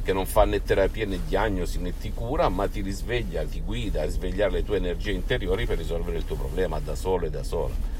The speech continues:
Per cui ci sono diverse categorie, per cui, concludendo, esiste una parte gratis e ti consiglio di iniziare dalla parte gratis e poi esiste una parte a pagamento, ok?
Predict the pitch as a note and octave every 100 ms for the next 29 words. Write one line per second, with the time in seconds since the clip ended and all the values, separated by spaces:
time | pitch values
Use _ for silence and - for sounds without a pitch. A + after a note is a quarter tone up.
0 | - - - - - C3 C3 A#2 C#3+ B2
1 | A2 B2 F#2+ F2 - E2 E2+ D#2+ D2+ D2+
2 | - - - - G#2+ E2 - - - -
3 | - - - G2 - A2 A2 A#2 F#2 D#2+
4 | - - - - - - - - - -
5 | - - - - - F#2+ - B2 G#2+ F2
6 | F2 F2 G#2+ G#2 - E2 F2+ F#2 D#2+ -
7 | G2+ - B2+ C3+ - - - - - -
8 | - - - - G#2 G#2 F#2+ A#2 G#2 F2+
9 | F#2+ F#2+ F2 A2 G2 E2 D#2+ - F2 F#2
10 | F2 D#2+ C#2 - - - F#2 - - -
11 | - - - B2+ B2 A#2+ - A#2+ G2 F#2
12 | D#2+ D#2 D#2 C#2+ D#2 D#2 C2 B1+ - C2+
13 | - G2